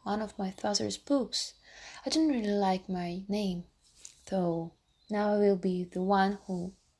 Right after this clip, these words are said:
always wanted to be. Or at least I'll try.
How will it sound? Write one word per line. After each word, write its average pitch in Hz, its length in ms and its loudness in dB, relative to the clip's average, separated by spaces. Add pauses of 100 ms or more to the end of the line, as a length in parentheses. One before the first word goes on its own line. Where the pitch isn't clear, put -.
always 190 300 0
wanted 180 320 -6
to - 100 -8
be. 190 340 -4 (1500)
Or - 380 -4 (420)
at 220 200 0
least 202 240 2
I'll 180 180 -2
try. 170 340 -6